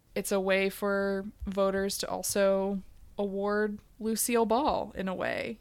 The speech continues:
I mean, that's kind of how Nicole is speaking about these nominations, and I think that's smart. It's smart campaign <laughs> strategy, so I think it could work. I don't think it's, like, locked up or anything, but she's my pick for now. Oddly, her or Colman.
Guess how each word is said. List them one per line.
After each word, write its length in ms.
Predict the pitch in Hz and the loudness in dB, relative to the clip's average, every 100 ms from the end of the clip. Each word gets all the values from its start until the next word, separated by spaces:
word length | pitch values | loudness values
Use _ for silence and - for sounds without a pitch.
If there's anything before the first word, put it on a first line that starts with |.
| - | -6
I 40 | |
mean, 140 | 190 | -4
that's 220 | 190 190 - | -2 -2 -2
kind 160 | 214 | -2
of 100 | 202 | -2
how 160 | 190 202 | -2 -2
Nicole 360 | 196 190 196 | -2 -2 -2
is 100 | 190 | 0
speaking 460 | 190 - 208 226 196 | -2 -4 -6 -4 -4
about 420 | 175 170 175 - | -2 -2 -2 -6
these 240 | 185 185 185 | -8 -6 -2
nominations, 760 | 185 185 185 190 - 185 185 | -2 0 -2 -4 -4 -6 -6
and 320 | 190 180 180 - - - | -6 -6 -8 -10 -14 -8
I 100 | 202 | -4
think 180 | 196 | -2
that's 220 | 190 190 - | 0 0 -2
smart. 500 | - 208 254 - - - | -2 0 0 -2 -8 -10
It's 160 | 202 - | -4 -2
smart 320 | 208 190 - | 0 0 0
campaign 500 | 202 190 190 185 185 | -4 -6 -6 -6 -2
<laughs> 0 | |
strategy, 720 | - 226 233 214 202 208 233 | -2 0 2 2 2 -2 -2
so 460 | 254 - 196 190 190 | 0 2 2 2 0
I 160 | - 202 | 4 4
think 240 | - 320 | 2 -4
it 100 | 302 | -4
could 160 | - 254 | -4 -6
work. 640 | 185 262 240 - - - - - | -2 0 0 -2 -12 -18 -20 -6
I 80 | 214 | 0
don't 160 | 214 | 0
think 180 | 208 196 | 0 0
it's, 160 | 196 - | -2 0
like, 300 | 180 170 - - | 0 -2 -8 -14
locked 400 | 185 196 190 - | 0 4 4 4
up 280 | 190 240 214 | 4 6 4
or 80 | 170 | 0
anything, 560 | 170 180 - 104 190 | -2 -4 -6 -4 -4
but 400 | 190 196 180 180 - - | 0 2 4 2 -4 -4
she's 280 | - 269 | 0 2
my 180 | 233 220 | 2 2
pick 240 | 202 196 - | 2 -2 -4
for 140 | 185 | -6
now. 360 | 180 165 170 - _ _ | -4 -4 -6 -8 _ _
Oddly, 600 | - 196 220 247 262 269 - - | 4 6 8 6 4 0 -6 -4
her 300 | 220 208 208 | 2 4 2
or 160 | - 185 | 0 -2
Colman. 680 | 180 185 175 180 - 214 226 | -2 -2 0 0 -2 -2 -4